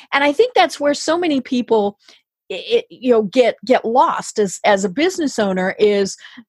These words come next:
you know, we do this, then we do that, then we do this, then we do that, and, you know, all these various things with our day. And, and then by the time we get to the end of the day, we realize, "Well, wait a minute, the most important thing didn't get done,"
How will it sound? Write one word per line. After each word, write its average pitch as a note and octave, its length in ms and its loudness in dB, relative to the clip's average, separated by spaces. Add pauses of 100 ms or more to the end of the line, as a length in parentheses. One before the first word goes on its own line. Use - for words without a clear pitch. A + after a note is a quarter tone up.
(160)
you C4+ 80 0
know, A#3+ 60 4
we B3 120 2
do G4+ 160 4
this, C4+ 380 2
then - 100 -4
we B3 80 -2
do C4 140 -4
that, F#3 280 -2
then G#3+ 80 -6
we A3+ 80 -2
do G#3+ 160 2
this, F#3 280 -2
then A3 100 0
we A3 60 2
do A3 140 -2
that, D#3+ 340 0
and, G#3 180 0
you A3 80 2
know, G#3 140 2
all C4+ 160 2
these D4 220 -2
various G#3+ 400 2
things C4+ 360 0
with A3 140 2
our F#3+ 120 0
day. A#3+ 460 0 (760)
And, C#4 360 -2
and C4+ 180 4
then F#4 220 2
by C#4+ 160 4
the A#3+ 100 -4
time B3+ 380 0
we B3 80 0
get B3 160 2
to A#3+ 80 -6
the A#3+ 160 0
end G#4 100 2
of E4 80 2
the B3 60 4
day, F#3+ 240 4
we G#3 140 0
realize, G#3+ 340 2
"Well, A3 80 2
wait D#4+ 160 2
a C4 40 0
minute, G#3+ 200 -2
the A3+ 60 0
most B3+ 240 -2
important C4+ 440 0
thing A3 200 0
didn't G#3+ 220 0
get - 180 0
done," A3+ 420 -2